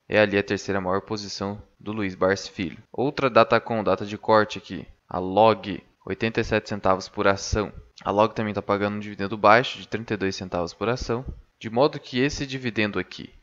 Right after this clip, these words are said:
de oitenta e sete centavos, será quase três vezes maior que esse aqui. Então, num pagamento vai ter quase quatro centavos por ação. Para os padrões dessa companhia, é um bom dividendo.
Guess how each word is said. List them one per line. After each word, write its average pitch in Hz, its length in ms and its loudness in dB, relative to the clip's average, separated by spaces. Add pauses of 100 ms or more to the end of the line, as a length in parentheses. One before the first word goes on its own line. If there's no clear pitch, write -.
(100)
de 95 100 -2
oitenta 110 340 0
e 98 60 0
sete 85 240 -2
centavos, 90 680 0
será 110 160 0
quase 135 240 2
três 131 240 -2
vezes 120 120 -8
maior 107 220 2
que 113 100 -12
esse 113 120 -10
aqui. 123 160 -12
Então, 147 360 -6 (260)
num 143 180 -4
pagamento 147 640 4
vai 123 160 2
ter 117 380 -4
quase 110 300 6
quatro 107 240 4
centavos 98 340 -2
por - 160 -4
ação. 101 320 -2 (180)
Para 107 380 8
os 101 100 -6
padrões 101 460 0
dessa 107 160 -12
companhia, 123 540 -6 (180)
é - 80 -6
um 123 100 -2
bom 107 140 -2
dividendo. 107 520 -4